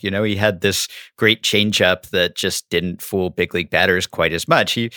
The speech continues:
he still struck out guys, but it, it wasn't like his minor league rates. He didn't turn into a dominant late inning arm for long.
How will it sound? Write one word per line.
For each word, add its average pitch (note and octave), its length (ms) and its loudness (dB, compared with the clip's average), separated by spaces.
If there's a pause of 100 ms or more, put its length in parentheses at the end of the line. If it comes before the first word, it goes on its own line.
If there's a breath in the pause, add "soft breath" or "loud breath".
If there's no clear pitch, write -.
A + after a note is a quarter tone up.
(180 loud breath)
he D4 60 -6
still G#3+ 200 0
struck - 280 0
out E2+ 180 0
guys, E2+ 300 -2
but G#2 220 0
it, G#2 240 -4
it A2+ 140 -2
wasn't G2 340 -2
like F2 200 -4
his F2+ 220 -6
minor E2 240 -4
league D#2+ 220 -12
rates. - 280 -4
He F#2+ 100 -2
didn't E2 260 -4
turn F2 200 -4
into F2 340 -4
a F2 60 -2
dominant E2 500 0
late F2+ 200 -2
inning E2+ 220 -2
arm A2+ 300 2
for G#2+ 160 -4
long. A#2+ 460 2